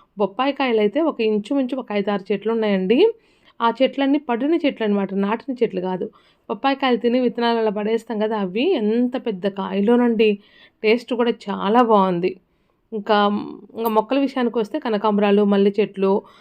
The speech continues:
అలా కొబ్బరి చెట్లు కూడా ఉంటాయండి మా ఇంట్లో, చాలా ఉంటాయన్నమాట.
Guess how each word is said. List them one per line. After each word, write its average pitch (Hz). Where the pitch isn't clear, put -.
అలా 330
కొబ్బరి 214
చెట్లు 247
కూడా 214
ఉంటాయండి 180
మా 175
ఇంట్లో, 170
చాలా 175
ఉంటాయన్నమాట. 175